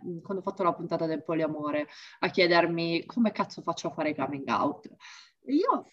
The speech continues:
da un certo punto di vista sono caduta dal pero, nel senso che io con alcune persone è stata una, una cosa organica, nel senso che parlando, ho saltato fuori a partner uno, partner, eh, uno bis,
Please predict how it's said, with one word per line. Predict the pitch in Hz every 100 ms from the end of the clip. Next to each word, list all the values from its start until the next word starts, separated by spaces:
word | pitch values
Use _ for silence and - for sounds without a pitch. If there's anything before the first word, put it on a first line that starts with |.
| _ _
da | 196 190 226 190
un | 214 233
certo | 214 247 233
punto | 240 233
di | 285
vista | 415 330
sono | - 180
caduta | 185 190
dal | 175 170
pero, | 196 180
nel | 175
senso | 190 180
che | 185 185
io | - 277 285 - - _ -
con | 202
alcune | 196 220
persone | 185 196 277 349
è |
stata | - 202
una, | 160 160
una | 165 160
cosa | 160 160
organica, | 160 - 143 147 165 165
nel | 160
senso | 160 156 170
che | 160 151 151 147 147 151
parlando, | 185 185 147 127 185 160
ho |
saltato | - - _
fuori | - 190 160 180 165
a | 156 - _
partner | 165 - 196 196
uno, | 208 214 208 185
partner, | 180 190 196 180
eh, | 180 190 190 185 190 190 196 190 - _
uno | 240 233 233
bis, | 233 233 -